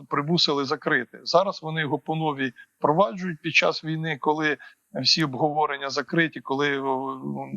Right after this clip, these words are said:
ну, немає ні страйків, ні, ні взагалі. Все, закони приймаються якось там втіхаря, ні-, немає ніякої співпраці ні з громадськими радами, ні взагалі з правозахисними. Тобто немає ніяких площадок робочих для обговорення.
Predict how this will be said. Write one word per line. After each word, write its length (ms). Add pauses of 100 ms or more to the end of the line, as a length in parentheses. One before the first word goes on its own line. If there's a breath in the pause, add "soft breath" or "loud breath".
(460 loud breath)
ну, 300
немає 440
ні 100
страйків, 580
ні, 240
ні 120
взагалі. 400
Все, 300 (220)
закони 460
приймаються 560
якось 260
там 160
втіхаря, 580 (100)
ні-, 100
немає 460
ніякої 240
співпраці 580
ні 60
з 100
громадськими 500
радами, 500 (360 loud breath)
ні 100
взагалі 440
з 40
правозахисними. 840 (800)
Тобто 280
немає 280
ніяких 320
площадок 580
робочих 420
для 140
обговорення. 640